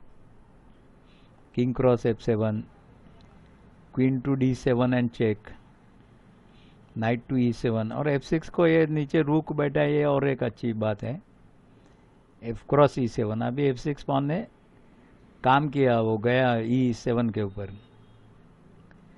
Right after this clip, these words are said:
अभी एक मेरा पॉन नेल करके एक वीडियो हो सके तो देखना कि उसमें मैंने, अ, pawn on seventh rack डिस्कस किया हुआ है। पॉन नेल बोलते हैं उसको।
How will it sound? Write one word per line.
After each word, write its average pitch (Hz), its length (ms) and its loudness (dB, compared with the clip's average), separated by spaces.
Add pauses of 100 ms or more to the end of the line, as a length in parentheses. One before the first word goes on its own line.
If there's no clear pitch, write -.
(360)
अभी 151 200 2
एक 170 60 2
मेरा 185 220 4
पॉन 180 400 6
नेल 185 400 4
करके 180 360 2
एक 170 60 2
वीडियो 147 340 8
हो 135 100 6
सके 135 300 -2
तो 135 140 -2
देखना 131 420 -2
कि 127 120 -4
उसमें 127 300 -2
मैंने, 127 360 0 (580)
अ, 104 380 -4 (300)
pawn 131 280 6
on 127 140 -4
seventh 139 320 4
rack 139 240 4 (520)
डिस्कस 113 440 -4
किया 117 160 -2
हुआ 107 160 0
है। 160 120 -6 (1000)
पॉन 131 280 4
नेल 131 360 4
बोलते 107 280 -2
हैं 101 80 -4
उसको। 98 300 -10